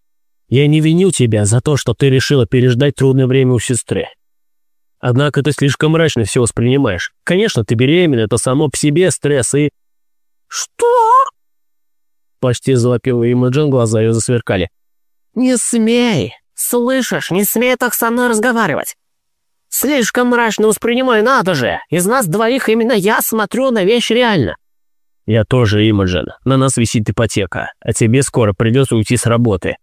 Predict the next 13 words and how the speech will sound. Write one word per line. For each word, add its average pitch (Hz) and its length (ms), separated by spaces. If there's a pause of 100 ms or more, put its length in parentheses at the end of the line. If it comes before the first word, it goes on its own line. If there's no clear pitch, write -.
(100)
Несколько 135 420
месяцев, 147 460
а 120 80
то 156 180
и 143 140
лет 151 320
ты 143 100
не 139 100
сможешь 147 340
работать. 131 520 (640)
Подумай 143 380
об 98 80
этом». - 240